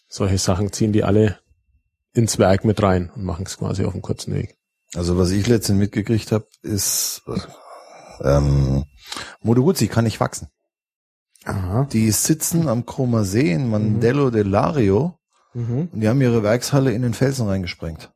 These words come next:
Speaker 3: Mhm.
Speaker 2: Vor,
Speaker 3: Ah, ja.
Speaker 2: und das, das erweiterst du nicht einfach mal.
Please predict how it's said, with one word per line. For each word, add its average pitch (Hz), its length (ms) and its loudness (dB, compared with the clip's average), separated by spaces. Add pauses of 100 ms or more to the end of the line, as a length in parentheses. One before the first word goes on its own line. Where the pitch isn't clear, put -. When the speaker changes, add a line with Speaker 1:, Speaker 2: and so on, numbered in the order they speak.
(120)
Speaker 3:
Mhm. 127 320 0 (960)
Speaker 2:
Vor, 98 240 0
Speaker 3:
Ah, 143 240 4
ja. 110 40 2 (640)
Speaker 2:
und - 280 -6
das, 160 200 0
das 156 180 -4
erweiterst 160 460 0
du 165 60 2
nicht 113 220 2
einfach 92 240 -4
mal. 85 260 -4